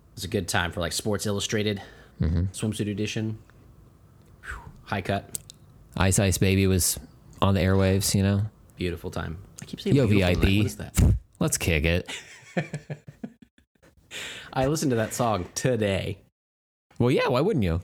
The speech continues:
Speaker 1: Yeah. We were on the way to see the baby, so Amanda put on
Speaker 2: Mm-hmm.
Speaker 1: a bunch of baby songs, including Baby Got Back,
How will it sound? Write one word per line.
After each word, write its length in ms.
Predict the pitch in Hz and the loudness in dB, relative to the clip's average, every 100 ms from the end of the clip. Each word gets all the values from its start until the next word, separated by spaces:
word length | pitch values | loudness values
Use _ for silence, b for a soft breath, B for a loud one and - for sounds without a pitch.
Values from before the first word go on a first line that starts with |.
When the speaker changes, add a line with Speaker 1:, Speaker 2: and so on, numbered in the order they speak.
| - | -4
Speaker 1:
Yeah. 220 | 87 67 - | -6 -6 -6
We 140 | 135 156 | -2 0
were 80 | |
on 100 | 165 | 0
the 60 | 160 | 2
way 120 | 143 | 0
to 60 | 131 | 0
see 140 | - | 0
the 100 | 123 | -2
baby, 440 | 95 95 92 90 92 | 0 0 0 -2 -8
so 200 | - - | -8 -4
Amanda 260 | 95 98 95 | 0 0 0
put 120 | 95 | 0
on 40 | 92 | 0
Speaker 2:
Mm-hmm. 80 | 87 | 0
Speaker 1:
a 20 | |
bunch 160 | 90 | -2
of 60 | 85 | -4
baby 200 | 85 85 | -4 -4
songs, 440 | 85 - - - - | -6 -8 -8 -12 -12
including 300 | 98 101 92 | -8 -4 -2
Baby 220 | 92 95 | 0 0
Got 180 | 98 101 | -2 -2
Back, 280 | 101 90 - | -4 -6 -8